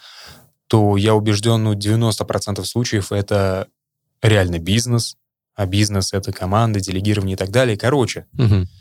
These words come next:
Speaker 1: конечно же, когда я понял, что так, либо я начинаю хотя бы частично относиться к этому как к бизнесу, либо я просто сдохну, потому что я физически прям умирал, реально, я не спал, я все, я этим гордился. В какой-то момент я... у меня начала отказывать память,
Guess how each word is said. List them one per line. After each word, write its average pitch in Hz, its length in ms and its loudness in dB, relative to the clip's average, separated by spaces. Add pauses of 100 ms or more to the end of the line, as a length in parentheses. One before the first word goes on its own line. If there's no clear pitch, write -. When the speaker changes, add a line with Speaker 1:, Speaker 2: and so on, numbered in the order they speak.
(120)
Speaker 1:
конечно 131 380 4
же, 101 120 2
когда 107 240 4
я 107 60 4
понял, 107 300 2
что 95 560 0 (140)
так, 98 260 2 (100)
либо 123 260 2
я 120 200 4
начинаю 117 480 2
хотя 120 300 0
бы 120 100 -2
частично 127 560 -2
относиться 110 460 -4
к - 80 -2
этому 113 300 -2
как 113 160 0
к 107 120 -8
бизнесу, 117 640 -2 (300)
либо 151 300 2
я 117 380 2
просто 104 400 -2
сдохну, 104 500 -2
потому - 280 8
что - 160 -4
я 101 120 0
физически 113 580 -4
прям 98 320 0
умирал, 98 500 2
реально, 98 300 0
я 90 180 -2
не 95 120 0
спал, 117 420 2
я 110 140 -2
все, - 240 -2
я 101 180 0
этим 92 180 -6
гордился. 104 460 -2
В - 20 -10
какой-то 104 280 -2
момент 101 320 0
я... 98 260 2 (400)
у 175 40 -6
меня 196 120 4
начала 160 220 2
отказывать 131 500 0
память, 123 540 2